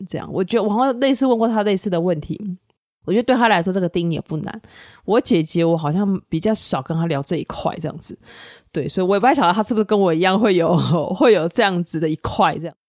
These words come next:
对，但是我发现到了我年纪越大的时候，我越想要就是让自己找到一个所谓，呃，怎么样去定义故乡这件事这样。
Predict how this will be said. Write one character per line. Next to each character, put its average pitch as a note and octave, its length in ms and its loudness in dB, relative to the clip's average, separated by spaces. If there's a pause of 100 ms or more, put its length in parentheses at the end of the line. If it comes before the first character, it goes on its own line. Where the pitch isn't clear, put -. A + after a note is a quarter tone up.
(280)
对， G3+ 160 2
但 D4 160 4
是 D#4 80 4
我 G#3 100 4
发 A3+ 240 2
现 A3 400 0
到 G3+ 220 2
了 E3 100 2
我 D3 180 0
年 D3+ 200 -2
纪 G3+ 160 -4
越 G3 180 0
大 F#3 220 2
的 D#3+ 40 0
时 D#3+ 120 -4
候， E3 80 0
我 D#3 100 0
越 G#3 180 2
想 D#3 220 -2
要 E3+ 260 -2 (180)
就 F#3+ 200 -2
是 D#3+ 480 -2
让 F3 220 0
自 G3 160 -2
己 D#3 120 -6
找 C3+ 320 -4
到 F#3 160 -2
一 F3+ 120 0
个 E3 100 -4
所 C#3+ 400 -2
谓， D#3+ 340 0 (380)
呃， C#3+ 240 -4
怎 - 220 -2
么 D3+ 160 -2
样 G3+ 200 2
去 G3 160 -2 (140)
定 E3+ 240 0
义 E3+ 160 -2
故 F3 260 -2
乡 D3 320 -4
这 D3+ 80 -4
件 C#3+ 160 -4
事 - 400 -2
这 - 120 -12
样。 - 120 -16